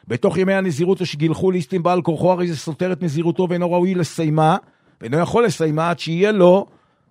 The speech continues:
שיער שגדל שלושים יום, ורק כשיהיה שערו גדול כראוי יכול לגלח תגלחת של מצווה לסיום נזירותו. נזיר שגילח את שערותיו, בין בזוג, במספריים, בין בתר, או שספסף, שתלש בידו,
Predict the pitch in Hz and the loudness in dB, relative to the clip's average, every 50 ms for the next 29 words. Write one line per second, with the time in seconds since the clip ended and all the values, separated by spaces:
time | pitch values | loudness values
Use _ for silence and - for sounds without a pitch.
0 | _ _ _ _ _ _ _ _ _ _ _ _ _ _ _ _ - - 143 156 | _ _ _ _ _ _ _ _ _ _ _ _ _ _ _ _ -10 -4 -2 0
1 | 170 196 202 180 143 - 190 196 170 - 131 123 160 160 143 185 190 196 160 - | 2 2 2 0 0 0 0 0 0 0 0 0 2 2 2 0 0 0 -2 -4
2 | - 185 170 - - 190 196 196 196 202 208 190 139 107 104 127 151 180 - - | -2 -2 -2 -2 -2 -4 -2 0 2 2 2 2 2 -2 -4 -4 -4 -4 -4 -4
3 | - 175 175 190 170 - - 175 170 156 156 190 175 143 160 143 127 175 190 170 | -4 -2 0 -2 -2 0 0 0 0 0 0 0 2 2 2 4 4 4 2 2
4 | - 170 156 147 160 185 208 196 - - 180 185 160 175 180 190 - - 175 151 | 0 -2 -2 0 0 0 0 0 0 0 -2 -2 0 -2 -2 -2 -4 -4 -4 -2
5 | 147 180 170 190 185 - 180 170 175 165 - 175 190 190 180 151 - 180 175 185 | -2 -2 -2 -4 -4 -4 -4 -4 -4 -6 -4 -2 -2 -2 -2 -4 -6 -6 -4 -4
6 | 185 180 143 156 185 180 180 170 - 190 170 - _ _ _ _ _ _ _ _ | -4 -4 -4 -2 0 0 0 2 2 2 0 0 _ _ _ _ _ _ _ _
7 | _ - 98 110 147 208 180 - 196 170 180 196 202 - 190 - - 190 185 175 | _ -12 -8 -4 -4 -4 -4 -4 -4 -2 -2 -2 -2 -2 -4 -4 -2 -2 0 0
8 | 170 160 - 190 180 147 185 190 185 185 160 139 190 190 143 131 147 151 135 - | 0 0 0 0 0 0 -2 -2 -2 -2 -2 0 0 0 0 -2 -4 -4 -4 -4
9 | - 170 165 185 185 170 147 131 110 104 185 185 175 175 165 - - 185 185 165 | -4 -4 -2 0 0 -2 -2 -4 -4 -4 -4 -2 -2 -4 -4 -2 -2 -2 0 -2
10 | 123 123 - - 151 - 175 - - 180 - - - - 214 208 - - - 135 | -4 -4 -4 -4 -4 -4 -6 -10 -10 -10 -10 -10 -10 -8 -6 -6 -6 -6 -8 -8
11 | - 147 165 185 175 - 160 180 175 165 147 190 208 185 135 | -6 -4 -2 -2 -4 -2 0 0 2 4 6 6 4 4 2